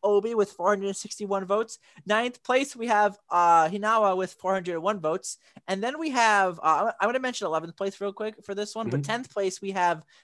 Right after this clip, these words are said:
Speaker 1: Mera Mera with three hundred and thirty-two votes. And just in case you forgot who Mera Mera is, like I did, it is one of Maki's flames that she talks to. This
Speaker 2: And it's
Speaker 1: flame
Speaker 2: weird because
Speaker 1: has
Speaker 2: it's not even the main
Speaker 1: three hundred and thirty-two
Speaker 2: one.
Speaker 1: votes.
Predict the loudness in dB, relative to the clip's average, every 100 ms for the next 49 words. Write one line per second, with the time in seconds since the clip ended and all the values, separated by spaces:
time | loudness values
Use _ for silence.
0 | _ -4 0 2 2 0 2 2 4 2
1 | 0 -4 -8 -10 -8 -6 -6 -6 -8 -10
2 | -8 -8 -8 -10 -10 -6 -6 -6 -10 -18
3 | _ _ -12 -8 -6 -6 -4 -4 -4 -6
4 | -4 -2 -2 -2 -4 -6 -4 -4 -4 -4
5 | -4 -4 2 2 2 -2 -6 -12 _ _
6 | -6 -6 -2 0 0 -2 -6 -4 -2 -2
7 | -2 0 0 -4 -14 -14 -10 -8 -6 -8
8 | -12 -8 -8 -10 -10 0 2 2 -6 -12
9 | -10 -12 _ _ -2 2 2 2 4 4
10 | 6 8 6 6 -6 -4 6 6 8 6
11 | 6 6 6 6 6 6 8 8 8 6
12 | 4 -2 -6